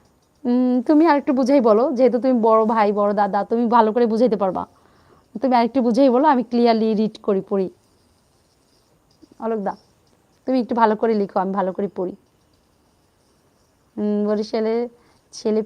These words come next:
পবন, বাবা। কন্যা মাথা খাটো খাটো চুল, কোথায় দেব তো কোথায় ফুল? ও বাবা। আচ্ছা, রাজা দেশ, কেমন আছো দাদা? কই, রাজা ভাই তো কথাই কয় না, চুপ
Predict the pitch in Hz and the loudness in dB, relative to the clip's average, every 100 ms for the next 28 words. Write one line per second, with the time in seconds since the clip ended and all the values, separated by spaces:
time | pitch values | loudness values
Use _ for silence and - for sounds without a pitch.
0 | - 214 196 196 180 185 190 - _ _ | -2 -2 -2 -4 -4 -2 -4 -8 _ _
1 | _ _ _ _ _ _ _ - 214 214 | _ _ _ _ _ _ _ -6 -4 -2
2 | 226 220 190 190 - 214 - 214 190 - | -4 -4 -6 -6 -6 -6 -6 -6 -6 -10
3 | 208 - 202 - 208 - - 202 202 247 | -12 -12 -14 -12 -12 -14 -8 -6 -4 -8
4 | 247 _ _ _ - 196 - 208 202 196 | -10 _ _ _ -14 -12 -6 -4 -4 -6
5 | 190 196 196 214 277 262 196 190 196 190 | -8 -8 -6 -8 -8 -10 -12 -12 -14 -12
6 | 202 196 - 214 254 330 330 262 285 381 | -10 -8 -2 2 4 4 6 4 4 0
7 | - _ _ _ - 508 494 - - 320 | -2 _ _ _ -8 -6 -6 -8 0 2
8 | 294 - 294 277 _ 339 453 403 339 - | 2 0 -2 -4 _ -14 -12 -10 -10 -4
9 | 233 214 247 202 208 220 233 202 214 233 | -4 0 2 2 4 4 2 0 -2 -2
10 | 220 202 208 208 202 220 190 180 185 185 | -4 -2 -2 -4 -4 -4 -4 -4 -6 -8
11 | - _ _ _ _ _ _ _ _ _ | -14 _ _ _ _ _ _ _ _ _
12 | _ _ - 302 262 247 294 311 311 269 | _ _ -2 2 4 4 2 2 2 4
13 | 302 285 220 208 208 - | 4 2 2 2 0 -4